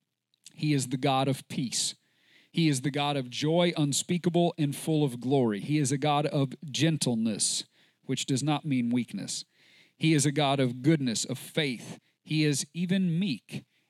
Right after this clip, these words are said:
and God doesn't have to be but he chooses it, which we'll look at a little more here in a minute. If we want to know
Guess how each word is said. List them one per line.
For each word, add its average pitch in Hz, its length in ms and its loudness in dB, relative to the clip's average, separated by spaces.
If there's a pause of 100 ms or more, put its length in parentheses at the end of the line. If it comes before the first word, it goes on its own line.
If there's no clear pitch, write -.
and 135 160 -2
God 165 240 2
doesn't 156 340 2
have 175 420 -2
to 123 100 0
be 104 440 -6 (300)
but 135 80 0
he 127 80 0
chooses 131 480 4
it, 87 180 -8
which 123 180 -2
we'll 143 180 2
look 139 140 -2
at 127 120 -2
a 123 40 -2
little 123 160 0
more 120 220 0
here 123 240 0
in 120 60 0
a 120 40 0
minute. 123 300 -2 (380)
If 202 200 2
we 269 300 4
want 285 400 2
to 233 140 2
know 165 840 4